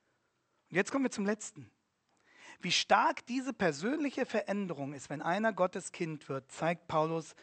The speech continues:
mit seinem dritten Schritt. Die Basis der Kindschaft,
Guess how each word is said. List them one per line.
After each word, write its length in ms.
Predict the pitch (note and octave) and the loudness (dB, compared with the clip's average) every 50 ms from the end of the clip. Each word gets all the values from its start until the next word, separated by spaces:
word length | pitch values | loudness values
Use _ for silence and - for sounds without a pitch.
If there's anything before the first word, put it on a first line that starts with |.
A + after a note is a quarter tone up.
| - _ _ _ _ | -20 _ _ _ _
mit 120 | - C#3 | -12 -2
seinem 220 | - D#3+ D3+ D#3 C#3+ | 2 2 2 2 0
dritten 260 | D3+ D3+ D#3 - C#3 | -2 -4 -4 -4 -6
Schritt. 400 | - - - B2 B2+ - - - _ _ _ _ _ _ _ _ _ _ _ _ _ _ _ _ _ _ _ | -8 -6 -6 -8 -12 -14 -18 -20 _ _ _ _ _ _ _ _ _ _ _ _ _ _ _ _ _ _ _
Die 80 | - C3+ | -6 8
Basis 340 | C3+ E3+ G#3+ C4 B3+ B3+ - | 12 12 12 12 10 6 0
der 120 | C4+ B3 | -2 0
Kindschaft, 520 | - B3 B3+ A#3 - B3 A#3 A3 - - | 0 0 0 2 4 2 2 2 0 -8